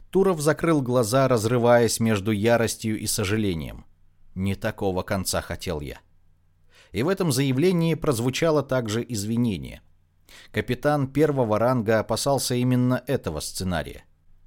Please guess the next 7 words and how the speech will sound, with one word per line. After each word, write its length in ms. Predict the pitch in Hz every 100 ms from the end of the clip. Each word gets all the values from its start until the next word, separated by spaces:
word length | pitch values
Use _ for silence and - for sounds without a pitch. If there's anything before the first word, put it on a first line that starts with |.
| - -
Вот 380 | 92 120 190 -
почему 480 | 165 - 147 156 185
он 140 | 160
старался 580 | 143 - 120 127 117 113
изо 220 | 107 95
всех 320 | 98 - 107 -
сил, 400 | - 82 64